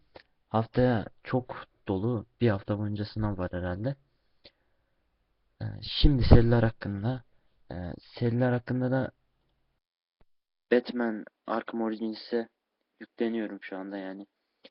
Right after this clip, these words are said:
Ee, onu bitirmeye çalışıyorum. Deadpool bitti, yavaş yavaş atıyorum. Ee, Minecraft dördüncü bölüm var elimizde. Minecraft çekemiyoruz çünkü, e, Mertcan'la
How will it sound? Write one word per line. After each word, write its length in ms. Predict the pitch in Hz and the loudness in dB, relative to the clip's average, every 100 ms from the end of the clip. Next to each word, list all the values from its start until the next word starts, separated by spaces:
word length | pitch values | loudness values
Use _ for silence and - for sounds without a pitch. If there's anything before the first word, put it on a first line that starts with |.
| _ _ _ _ _ _ - | _ _ _ _ _ _ -16
Ee, 40 | 82 80 | -14 -14
onu 360 | 57 101 110 | -10 -6 -6
bitirmeye 380 | 107 - 117 117 | -8 -8 -4 -4
çalışıyorum. 640 | - 98 92 - 104 147 - - - _ _ _ | -4 -8 -8 -8 -6 -6 -8 -20 -20 _ _ _
Deadpool 420 | 113 113 - 120 | -2 0 -4 -4
bitti, 300 | 117 123 - | -2 -4 -4
yavaş 320 | 120 113 113 - | 0 0 0 -2
yavaş 260 | 110 113 | -4 -4
atıyorum. 520 | 113 - 113 110 139 - _ _ - _ _ | -6 -4 -6 -4 -8 -14 _ _ -20 _ _
Ee, 60 | 76 | -12
Minecraft 880 | 90 90 104 117 113 113 113 110 - | -10 -8 -4 -2 -2 0 -2 -2 0
dördüncü 400 | 113 107 110 104 | 0 0 -2 -2
bölüm 240 | 98 98 | -4 -4
var 140 | 98 | -4
elimizde. 560 | 95 92 98 104 131 139 - - _ _ _ _ _ _ _ _ - - _ | -4 -4 -4 -2 -2 -2 -10 -20 _ _ _ _ _ _ _ _ -20 -20 _
Minecraft 440 | 120 117 120 131 - | -2 0 0 -2 -2
çekemiyoruz 680 | 127 123 135 131 127 139 139 | -4 0 0 0 -2 -4 -6
çünkü, 480 | - 120 131 120 - - _ _ _ _ _ - | -8 -4 -2 -2 -4 -12 _ _ _ _ _ -12
e, 40 | 98 | -8
Mertcan'la 760 | 98 104 110 - 120 120 117 | -2 0 0 0 0 2 2